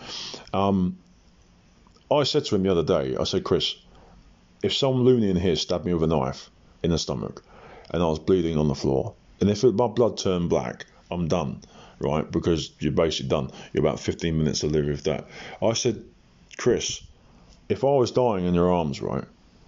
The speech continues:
all I would want from you is to give your life to Christ. I would die for you so you could live." And I walked to my doctor's the other day, and I was in there, and I spoke to my doctor. He's a lovely guy.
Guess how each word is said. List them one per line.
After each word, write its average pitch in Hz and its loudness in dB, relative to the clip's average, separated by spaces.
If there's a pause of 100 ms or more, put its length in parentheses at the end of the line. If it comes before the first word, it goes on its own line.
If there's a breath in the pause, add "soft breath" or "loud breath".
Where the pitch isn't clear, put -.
(120)
all 127 4
I 131 6
would 123 4
want 110 0
from 101 0
you 71 2
is - -4
to 85 -2
give 85 0
your 80 2
life 78 0
to 65 -8
Christ. - -8 (840)
I 101 2
would 98 0
die 107 4
for 98 -2
you 80 2
so - 0
you 80 2
could 76 0
live." - -4 (580 loud breath)
And 95 2
I 95 2
walked 107 2
to 113 2
my 101 4
doctor's 95 -2
the 80 0
other 73 0
day, 64 -2 (540 loud breath)
and 87 0
I 90 2
was 90 0
in 101 2
there, 78 0
and 82 -2
I - 2
spoke 90 -2
to 87 -8
my 85 -4
doctor. - -4
He's 82 -2
a 90 6
lovely 90 2
guy. 69 -2